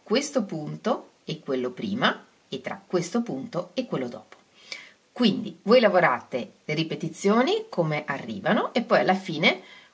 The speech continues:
completate lavorando punti alti fino ad arrivare a un punto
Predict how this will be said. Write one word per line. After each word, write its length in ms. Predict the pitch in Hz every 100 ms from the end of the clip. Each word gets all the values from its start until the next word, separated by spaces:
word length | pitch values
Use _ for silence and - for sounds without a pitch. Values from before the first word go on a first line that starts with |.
| _ _ _ _ _ _ _ -
completate 880 | - 285 302 208 196 - 110 110 262
lavorando 500 | 240 156 156 143 135
punti 400 | - 220 196 220
alti 400 | 165 123 - 294
fino 220 | 302 240
ad 100 | 180
arrivare 480 | 156 208 196 131 170
a 140 | 139 135
un 260 | 185 233
punto 680 | - 190 185 190 247 359 -